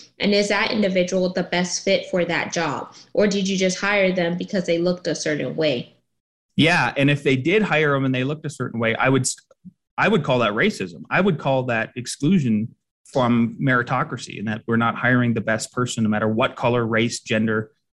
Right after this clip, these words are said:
Speaker 2: What do you think?
Speaker 1: Yeah, I would agree there, because I have interviewed some people on my show where they said, you know, blatantly, "Yeah, I know I got selected for that job because I was a white male,"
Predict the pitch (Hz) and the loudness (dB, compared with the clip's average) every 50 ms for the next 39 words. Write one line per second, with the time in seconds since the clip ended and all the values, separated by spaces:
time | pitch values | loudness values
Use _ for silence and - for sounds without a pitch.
0 | - - - 143 131 139 135 143 147 147 151 - 90 - - - _ _ _ _ | -16 -8 -4 -2 0 2 4 2 2 0 -2 -4 -8 -8 -12 -18 _ _ _ _
1 | _ _ _ _ _ - - - _ _ _ - 359 453 453 392 - - - 214 | _ _ _ _ _ -20 -20 -20 _ _ _ -2 0 0 0 0 -2 -2 -2 -2
2 | 240 285 339 320 254 214 233 262 262 226 214 214 196 196 196 190 196 202 202 196 | 0 2 2 0 2 2 2 2 2 2 2 2 2 2 2 0 0 -2 -4 -2
3 | - 208 196 196 190 190 196 190 202 214 226 233 226 208 196 185 185 185 185 190 | -2 -2 0 0 0 0 0 0 0 0 0 0 -2 -2 -2 0 -2 -2 -4 -6
4 | - - - - - 214 202 196 196 196 185 185 - 190 185 180 190 180 180 190 | -10 -14 -10 -4 -2 -2 0 0 2 0 0 0 0 -2 -2 0 -2 -2 0 0
5 | 185 175 175 175 165 180 180 - 180 180 175 180 180 175 165 165 160 165 170 175 | -2 0 0 -2 -2 -2 -2 -2 0 0 0 0 0 -2 -2 -2 -2 0 -2 -2
6 | 170 - 180 170 170 170 - - - - - - _ - 185 185 180 180 175 170 | -2 -2 -2 -2 -2 -4 -8 -14 -18 -18 -20 -16 _ -2 0 2 2 2 2 2
7 | 175 175 180 180 180 180 - - - _ _ _ _ _ - 170 180 175 208 214 | 2 2 0 0 0 -2 -4 -6 -8 _ _ _ _ _ -10 -8 -2 0 2 2
8 | 262 277 - 202 190 180 185 180 165 185 220 233 214 196 190 190 - - - 190 | 2 2 2 0 0 2 0 0 0 0 0 0 0 -2 -2 -4 -4 -4 -2 -2
9 | 190 196 190 190 190 190 185 185 180 170 - - 190 185 180 180 - 190 175 180 | 0 0 0 0 -2 -2 -2 -2 -2 -4 -2 -2 -2 0 0 0 0 -2 -2 0
10 | - 180 180 180 165 147 - 185 180 180 175 185 185 180 - 180 175 175 170 170 | 0 0 0 0 -2 -2 -2 0 0 0 0 -2 -2 -2 -2 -2 -2 0 0 -2
11 | 170 170 170 165 175 170 170 170 165 - 175 170 165 165 160 175 | -2 -2 -2 -2 -2 -2 0 0 0 0 0 0 0 -2 -4 -6